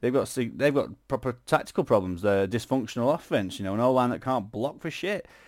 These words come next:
And a Cam Newton, obviously, that is a shadow of the one that used to don that teal and black back in the day. Uh,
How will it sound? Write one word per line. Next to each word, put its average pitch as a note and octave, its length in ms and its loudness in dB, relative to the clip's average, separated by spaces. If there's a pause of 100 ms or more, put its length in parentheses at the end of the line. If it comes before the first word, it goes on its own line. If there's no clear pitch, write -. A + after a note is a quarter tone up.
(140)
And D3 100 2
a C#3+ 60 2
Cam D#3 240 2
Newton, D3 280 0
obviously, D3 380 0
that C#3+ 280 2 (420)
is C#3 100 -6
a D3 40 -4
shadow D#3 420 8
of C#3 80 0
the D3+ 80 0
one C#3+ 140 2
that C#3 80 -2
used C#3+ 160 -2
to D3 60 -10
don C#3+ 220 2
that C#3+ 160 -2
teal D3+ 240 -2
and C3+ 140 0
black D3 340 -2 (460)
back D#3 180 0
in E3 80 -4
the D#3+ 80 -2
day. E3+ 380 2
Uh, C3 140 0